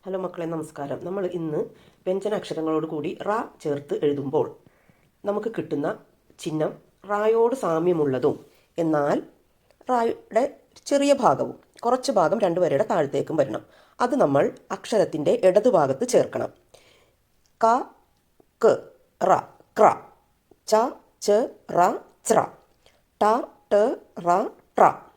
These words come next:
ത, ത, റ, ത്ര. ഇപ്പൊ ഇങ്ങനെ വളച്ച് നമുക്ക് എഴുതാം. ഓക്കെ, ലെഫ്റ്റ് സൈഡിലാണ്, അക്ഷരത്തിൻ്റെ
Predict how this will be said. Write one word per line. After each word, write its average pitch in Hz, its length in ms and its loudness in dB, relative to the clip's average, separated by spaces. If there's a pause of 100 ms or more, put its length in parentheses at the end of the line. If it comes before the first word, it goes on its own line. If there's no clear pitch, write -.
(540)
ത, 214 100 4 (400)
ത, 196 80 6 (380)
റ, 175 100 4 (300)
ത്ര. 147 80 2 (440)
ഇപ്പൊ 440 120 0 (160)
ഇങ്ങനെ 196 180 2 (100)
വളച്ച് 180 320 2
നമുക്ക് 160 240 0 (220)
എഴുതാം. 139 240 0 (280)
ഓക്കെ, 220 220 0 (680)
ലെഫ്റ്റ് 214 340 -2
സൈഡിലാണ്, 180 400 4 (240)
അക്ഷരത്തിൻ്റെ 214 420 2